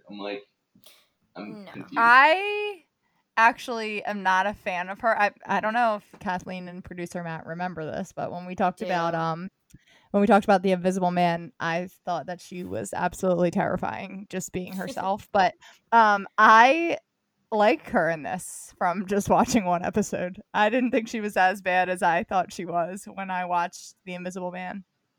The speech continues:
Speaker 1: Oh, she's incredible in this show.
Speaker 2: I, I only got through one season of Handmaid's Tale, even though I fucking loved it.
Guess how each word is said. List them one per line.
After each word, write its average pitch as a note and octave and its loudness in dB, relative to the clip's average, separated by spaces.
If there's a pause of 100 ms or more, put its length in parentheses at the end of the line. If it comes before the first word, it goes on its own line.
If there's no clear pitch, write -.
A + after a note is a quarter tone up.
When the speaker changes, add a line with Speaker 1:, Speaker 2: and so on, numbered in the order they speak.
(240)
Speaker 1:
Oh, A#2 -4
she's D#3+ -4
incredible A2 -2
in F2+ -8
this F2 -10
show. D2 -12 (100)
Speaker 2:
I, C4+ 4
I F4+ 4
only B4+ -2
got E4+ -2
through D4 -8
one B3+ -6
season A#3+ -8
of A3 -10
Handmaid's A3 -10
Tale, A#3+ -4
even G#3+ -8
though G#3 -6
I G3+ -6
fucking G3+ -12
loved F3+ -10
it. B3 -8